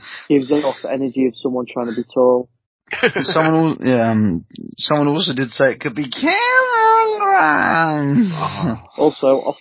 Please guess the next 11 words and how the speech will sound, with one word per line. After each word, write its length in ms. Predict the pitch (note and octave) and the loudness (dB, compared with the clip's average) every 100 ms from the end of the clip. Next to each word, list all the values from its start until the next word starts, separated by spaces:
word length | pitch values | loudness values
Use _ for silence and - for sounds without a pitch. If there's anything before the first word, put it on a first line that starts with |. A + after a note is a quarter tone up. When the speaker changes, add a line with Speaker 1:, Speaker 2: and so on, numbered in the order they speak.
| - | -8
Speaker 1:
topic 320 | C#3+ - - | -8 -8 -12
before 280 | - C3+ B2+ | -8 -2 -2
I 100 | - | -4
forget 280 | B2+ A#2 - | -6 -6 -6
this, 180 | G#2 - - - | -12 -14 -18 -8
right, 300 | A#2 A2 - _ _ _ - | -6 -4 -6 _ _ _ -10
just 200 | C3+ - _ - - | -10 -10 _ -20 -6
scrolling 400 | C#3+ C3+ B2+ B2+ B2+ - | 2 4 4 0 -2 -6
on 60 | B2 | 0
the 60 | |
old 180 | B2 | 0